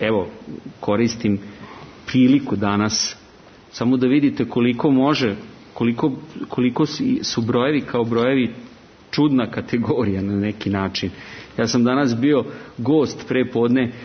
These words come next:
u, e, nacionalnom, e, dnevniku i rekao sam da je u Novom Sadu, odnosno u Vojvodini, e, manje od sedamsto ljudi hospitalizovano.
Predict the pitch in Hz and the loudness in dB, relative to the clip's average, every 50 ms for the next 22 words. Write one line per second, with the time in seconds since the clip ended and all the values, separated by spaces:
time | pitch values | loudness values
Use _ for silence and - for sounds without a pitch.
0 | - - - 120 113 110 107 104 - - - - - 110 107 104 104 101 98 98 | -16 -8 -4 0 2 2 2 0 -2 -8 -12 -6 -2 0 2 2 2 0 -2 -4
1 | 101 - - - - - - - 117 110 107 107 104 107 - - 123 120 127 123 | -8 -16 -20 -20 -20 -14 -8 -4 -2 -2 0 0 -2 -2 -2 -2 -2 -2 -2 -4
2 | - 123 113 110 107 107 104 107 107 101 101 101 104 104 107 104 104 104 104 104 | -4 -2 -2 0 0 0 0 0 -2 -2 -2 -4 -6 -6 -6 -2 -2 0 0 0
3 | 104 101 101 104 - 123 - - - 107 - - - 110 110 117 127 143 151 156 | 0 0 -2 -6 -8 -10 -10 -8 -6 -6 -6 -6 -4 -4 -2 -2 0 0 2 2
4 | 160 156 151 - - 156 151 139 147 - - - - - - - - - - 139 | 2 0 0 -2 -2 -2 -2 -2 -4 -10 -18 -20 -20 -20 -20 -20 -16 -8 -2 0
5 | 127 123 135 139 131 - 139 131 123 120 - 131 127 120 117 123 123 123 127 127 | 0 2 0 0 -2 -2 0 0 0 0 0 0 0 0 2 2 2 2 2 2
6 | 123 120 117 123 - - - - 127 123 127 127 131 131 131 127 117 - - 120 | 2 2 0 -4 -12 -10 -4 -2 0 2 4 4 4 2 2 0 0 0 0 0
7 | 117 120 123 127 127 135 135 123 120 123 - - 120 117 120 113 117 - 117 120 | 0 0 0 0 -2 -2 -2 -2 -4 -6 -4 -2 0 0 0 0 -2 -2 0 0
8 | 117 110 120 120 120 123 131 120 123 120 120 120 113 117 117 - - - - - | 2 2 2 2 2 2 2 2 2 2 2 0 0 -2 -6 -10 -16 -16 -10 -6
9 | - 117 113 110 110 110 107 107 110 - - - - - - - - - - - | -2 0 2 2 2 2 0 -2 -6 -10 -18 -20 -20 -20 -20 -20 -20 -20 -20 -20
10 | - - - - - 120 123 127 127 120 120 117 120 110 110 - - - - - | -20 -20 -10 -4 -2 0 2 2 2 2 2 2 0 -2 -4 -8 -14 -16 -18 -16
11 | - - - 127 127 120 123 117 117 - - - 117 117 127 127 127 127 123 127 | -8 -4 -2 -2 0 0 0 -2 -2 -4 -4 -2 0 2 2 2 2 0 0 -2
12 | - 110 - - - 101 - 117 117 123 127 113 95 92 85 85 82 78 78 | -2 -6 -6 -6 -8 -6 -4 0 2 2 2 2 0 -2 -4 -6 -8 -10 -12